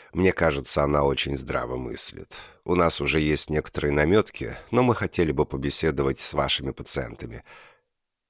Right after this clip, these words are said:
«Если они захотят», напомнил Фёдор Николаевич. «Не забывайте, что у нас не совсем обычная больница и тем более не совсем обычные пациенты.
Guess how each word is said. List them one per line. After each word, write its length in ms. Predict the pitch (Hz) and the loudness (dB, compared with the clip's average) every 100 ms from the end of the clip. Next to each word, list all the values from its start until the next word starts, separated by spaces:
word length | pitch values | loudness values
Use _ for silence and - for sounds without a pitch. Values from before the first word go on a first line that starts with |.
| _ _ - | _ _ -2
«Если 320 | 69 - - | 0 2 2
они 220 | 80 78 | 4 4
захотят», 640 | 80 85 104 - 71 - - - | 2 2 0 2 2 0 -8 -6
напомнил 480 | 71 - 69 67 64 | -4 -2 -2 -2 -4
Фёдор 320 | 67 65 65 | -4 -2 -2
Николаевич. 640 | 65 - - 123 110 - - - - - | -4 -4 -4 -4 -4 -6 -8 -18 -18 -8
«Не 160 | - 76 | -2 0
забывайте, 600 | 78 69 76 87 69 64 | 2 4 6 4 2 -2
что 240 | - 73 | 0 0
у 60 | 73 | 2
нас 260 | 78 76 | 2 0
не 80 | 78 | 0
совсем 400 | - 87 - 107 | 0 2 2 2
обычная 460 | 67 73 69 78 71 | 2 2 0 2 2
больница 560 | 69 76 117 - - | 2 2 2 2 0
и 160 | 67 62 | -2 -4
тем 260 | - 67 62 | -6 -4 2
более 420 | 101 78 52 50 | 2 4 0 -4
не 140 | - | -2
совсем 420 | - 80 - 82 | 0 2 4 4
обычные 440 | 80 67 78 - 78 | 4 2 2 2 0
пациенты. 680 | 85 - 95 62 53 - | 0 2 4 2 -4 -12